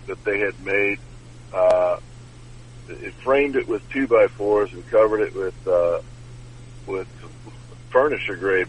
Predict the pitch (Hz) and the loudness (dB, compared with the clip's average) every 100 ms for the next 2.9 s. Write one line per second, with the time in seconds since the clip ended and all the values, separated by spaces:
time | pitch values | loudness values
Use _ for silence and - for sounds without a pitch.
0 | - 107 113 104 85 90 - - - - | 0 4 4 4 2 0 -2 -10 -18 -18
1 | - - - - - 87 87 87 87 87 | -18 -16 -16 -12 -6 -4 -4 0 2 2
2 | 87 85 98 104 101 95 95 92 | 0 -4 -2 0 2 2 2 2